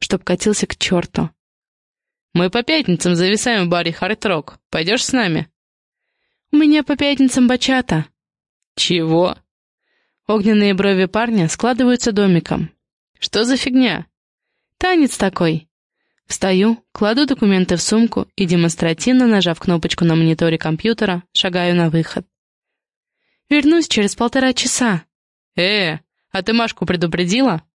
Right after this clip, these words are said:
Она вообще-то начальник отдела». «Ага,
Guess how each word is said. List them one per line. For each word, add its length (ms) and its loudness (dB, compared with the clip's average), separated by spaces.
Она 240 0
вообще-то 380 -2
начальник 460 0
отдела». 460 0
«Ага, 540 0